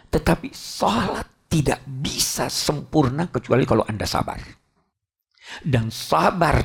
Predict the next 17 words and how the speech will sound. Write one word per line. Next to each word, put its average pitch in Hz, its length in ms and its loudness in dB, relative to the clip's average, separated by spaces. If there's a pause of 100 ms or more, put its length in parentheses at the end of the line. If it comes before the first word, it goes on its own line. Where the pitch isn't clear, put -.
tidak 107 320 4
bisa - 320 2
Anda 117 240 0
peroleh 107 340 0 (220)
kecuali 104 400 2
dengan 92 320 -2
meminta 92 400 -6
bantuan 78 480 -10
Allah." - 240 -18 (1200)
Jadi 107 240 -2
dia 123 160 4
harus 123 240 0
menyatu. 147 640 -4 (1500)
"Inna 92 400 -10
ala 98 240 -6
kabiratun 139 960 0 (560)
illa 123 880 2